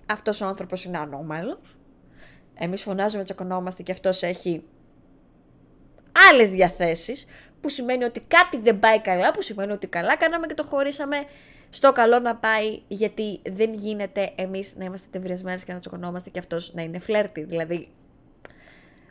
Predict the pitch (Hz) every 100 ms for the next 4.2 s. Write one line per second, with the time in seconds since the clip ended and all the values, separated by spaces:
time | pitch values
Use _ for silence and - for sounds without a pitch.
0 | _ _ - 165 185 185 208 262 262 202
1 | - 180 175 180 180 180 180 175 165 285
2 | 262 190 214 196 214 202 220 240 208 214
3 | 240 233 240 233 185 - 190 208 381 320
4 | 190